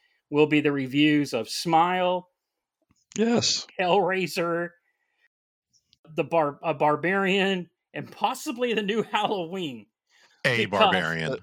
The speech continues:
Speaker 2: A Barbarian, yes. The new Halloween's the only one I have not seen yet.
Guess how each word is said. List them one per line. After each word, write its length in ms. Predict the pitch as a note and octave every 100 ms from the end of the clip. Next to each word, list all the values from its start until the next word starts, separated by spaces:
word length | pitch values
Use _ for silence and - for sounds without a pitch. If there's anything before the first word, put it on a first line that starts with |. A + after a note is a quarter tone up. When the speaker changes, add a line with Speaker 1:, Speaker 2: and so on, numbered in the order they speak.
| _ - D3
Speaker 2:
A 260 | E3 E3+ C#3
Barbarian, 640 | A#2+ A2+ A2 G#2+ G#2 G2+
yes. 440 | A#2 G#2 G2 - - _ _ _
The 80 | C#3+
new 120 | F3+
Halloween's 460 | G3+ F3+ E3+ F3 D3+
the 80 | C#3
only 180 | C#3+
one 160 | D3 C3+
I 40 |
have 180 | B2+ A2+
not 160 | B2+ B2
seen 220 | A#2+ G#2
yet. 200 | F#2+